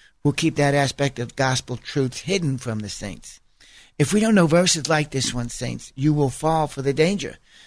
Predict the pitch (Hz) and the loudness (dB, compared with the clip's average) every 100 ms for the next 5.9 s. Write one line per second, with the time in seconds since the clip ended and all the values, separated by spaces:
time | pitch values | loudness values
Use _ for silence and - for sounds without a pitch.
0 | - - 170 180 202 240 - 156 135 - | -8 4 6 8 6 4 2 2 0 -4
1 | - 120 120 135 131 127 117 120 - - | -2 0 0 -2 0 0 0 -6 -20 -20
2 | _ - 147 127 - 139 127 165 - 135 | _ 0 2 2 2 2 4 2 2 0
3 | 120 - 143 131 135 131 123 123 117 131 | -2 -2 -4 -2 -4 0 0 -2 -4 -6
4 | 139 175 175 175 165 208 240 185 175 117 | -6 -2 4 6 6 2 2 0 -2 -6
5 | - - _ 143 135 135 151 190 | -10 -12 _ 2 2 2 2 -2